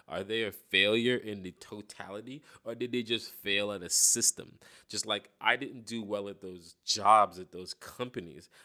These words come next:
but am I a failure in life? No, I just didn't work well within that constraint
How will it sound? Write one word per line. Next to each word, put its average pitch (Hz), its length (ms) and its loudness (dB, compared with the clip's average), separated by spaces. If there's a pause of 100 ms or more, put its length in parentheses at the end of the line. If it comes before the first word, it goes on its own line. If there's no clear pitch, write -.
but 104 160 -4
am 104 160 -8
I 98 80 -6
a 87 140 -14 (260)
failure 104 480 -2
in 123 260 -6
life? 127 380 -8
No, 127 400 -10 (200)
I 98 120 -10
just 110 160 -12
didn't 113 360 -6
work 107 300 -8
well 98 260 -4
within 92 420 -14
that 85 180 -18 (200)
constraint 95 760 -8